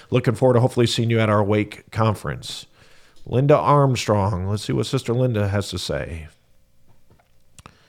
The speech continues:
Sorry, the first comment is poorly worded, but the object of our faith is firstly in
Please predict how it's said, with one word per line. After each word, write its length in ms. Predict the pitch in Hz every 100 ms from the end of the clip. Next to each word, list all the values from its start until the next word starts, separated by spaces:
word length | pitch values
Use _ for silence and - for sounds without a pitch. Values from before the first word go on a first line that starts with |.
| _ _ - -
Sorry, 240 | - 135
the 100 | 120
first 240 | 107 143 -
comment 300 | 135 123 101
is 80 | 110
poorly 320 | 127 117 110
worded, 540 | 107 139 151 147 139 117 110 -
but 160 | - 101
the 80 | 69
object 480 | 113 123 113 120 -
of 160 | 104
our 100 | 98
faith 500 | 104 - 117 120 - - - - -
is 260 | 104 98 -
firstly 540 | - 127 135 - 143 139
in 360 | 117 110 104